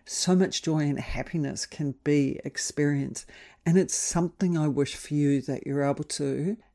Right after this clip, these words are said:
if not something that you do experience, that you, rather you can take steps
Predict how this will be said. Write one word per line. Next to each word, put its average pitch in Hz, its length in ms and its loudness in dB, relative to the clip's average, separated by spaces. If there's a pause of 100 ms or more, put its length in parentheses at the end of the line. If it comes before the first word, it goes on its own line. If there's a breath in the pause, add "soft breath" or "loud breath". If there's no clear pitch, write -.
if 202 220 2
not 202 480 2
something 156 500 -2
that 147 160 -2
you 135 100 -4
do 170 240 0
experience, 156 540 -2
that - 160 -12
you, - 80 -16 (540 soft breath)
rather 180 260 2
you 165 260 0
can 175 240 -6
take - 380 -10
steps - 720 0